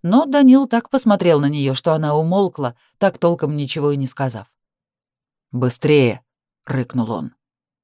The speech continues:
Она зашевелилась, уронила ключ на пол, поспешно подняла и положила на стойку. Даня пристально посмотрел на неё, и администратор покрылась пятнами. Брать ключ он не торопился, молчал секунду-две.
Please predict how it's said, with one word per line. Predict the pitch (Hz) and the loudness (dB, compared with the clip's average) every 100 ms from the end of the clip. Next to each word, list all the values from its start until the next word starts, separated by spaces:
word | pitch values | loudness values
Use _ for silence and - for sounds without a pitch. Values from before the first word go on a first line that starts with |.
| _ _ - | _ _ -8
Она | 165 226 | -2 0
зашевелилась, | 220 - 214 214 131 110 - - _ _ _ _ | 0 -2 -2 -2 -2 -8 -16 -20 _ _ _ _
уронила | 175 214 262 269 139 | -2 0 2 0 -2
ключ | 151 127 - | -4 -4 -4
на | 156 226 202 | -2 -2 0
пол, | 170 - - _ | -4 -6 -18 _
поспешно | 175 - 240 175 | -2 0 -2 -2
подняла | 143 151 165 165 208 | -4 -2 -2 0 0
и | 143 | 0
положила | 135 147 147 160 143 | -2 -2 -2 -2 -2
на | 135 | -4
стойку. | - 107 - - - _ _ _ _ _ _ | -6 -16 -16 -20 -20 _ _ _ _ _ _
Даня | 147 185 190 | -2 0 0
пристально | 175 196 - 180 175 | -2 -4 -2 -4 -4
посмотрел | - - 185 175 147 120 | -6 -6 -4 -4 -4 -4
на | 123 | -4
неё, | 123 123 120 - - - | -4 -8 -10 -14 -18 -4
и | 165 | -2
администратор | 165 175 175 - 202 143 | 0 -2 -2 0 0 -2
покрылась | 160 151 156 147 139 | -4 -4 -4 -4 -4
пятнами. | 139 107 - 101 - _ _ _ _ _ _ _ | -8 -8 -10 -16 -18 _ _ _ _ _ _ _
Брать | 156 202 262 - | -4 -2 -2 -2
ключ | 233 254 247 | -2 0 2
он | 226 | 4
не | 233 | 4
торопился, | 233 240 185 123 107 - - _ _ _ | 2 -4 -4 -10 -10 -18 -20 _ _ _
молчал | 160 135 131 214 214 143 | -4 -4 -4 -2 -2 -2
секунду-две. | 147 139 127 123 120 117 | -8 -6 -4 -4 -6 -10